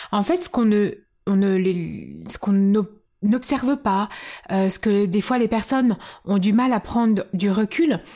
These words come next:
c'est que au-delà des conflits et des, euh, disputes ou des cris,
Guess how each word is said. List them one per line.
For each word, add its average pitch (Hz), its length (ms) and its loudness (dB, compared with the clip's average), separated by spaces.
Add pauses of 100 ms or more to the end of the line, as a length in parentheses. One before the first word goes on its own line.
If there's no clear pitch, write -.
(240)
c'est - 180 -2
que 247 320 0 (400)
au-delà 302 420 2
des 233 140 2
conflits 254 640 0
et 220 140 0
des, 226 260 2
euh, 190 280 2
disputes 226 580 -2
ou 214 80 0
des 190 140 0
cris, 277 320 -2